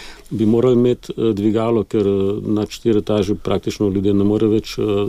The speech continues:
hoditi, če so starejši ali če, m, recimo nosijo, ne vem, hrano iz trgovine in tako je to že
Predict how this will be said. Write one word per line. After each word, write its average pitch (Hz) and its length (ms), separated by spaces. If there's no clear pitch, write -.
hoditi, 107 420
če - 100
so 104 160
starejši 107 540
ali 98 260
če, - 120
m, 101 640
recimo 107 280
nosijo, 101 320
ne 95 100
vem, 101 140
hrano 101 300
iz - 80
trgovine 104 380
in 95 80
tako - 180
je 101 80
to - 140
že 104 180